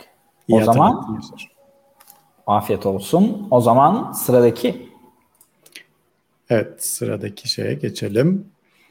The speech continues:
Speaker 1: Sırada Ruby Together. Ruby Together'dan birkaç kere bahsetmiştik. Bu Ruby dünyasında Bundler'ın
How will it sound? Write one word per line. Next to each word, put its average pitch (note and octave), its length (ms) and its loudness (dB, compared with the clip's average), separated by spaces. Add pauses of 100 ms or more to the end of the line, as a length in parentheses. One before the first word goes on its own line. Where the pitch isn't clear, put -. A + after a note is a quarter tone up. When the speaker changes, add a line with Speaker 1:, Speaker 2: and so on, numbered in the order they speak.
(640)
Speaker 1:
Sırada F3+ 440 4
Ruby G3 220 6
Together. G3 840 2
Ruby E3+ 200 4
Together'dan F3+ 720 2
birkaç G3 500 0
kere D#3+ 360 2
bahsetmiştik. D#3+ 720 -2
Bu C3+ 360 0 (180)
Ruby C3+ 420 -2 (200)
dünyasında B2+ 1040 -2
Bundler'ın B2+ 960 -2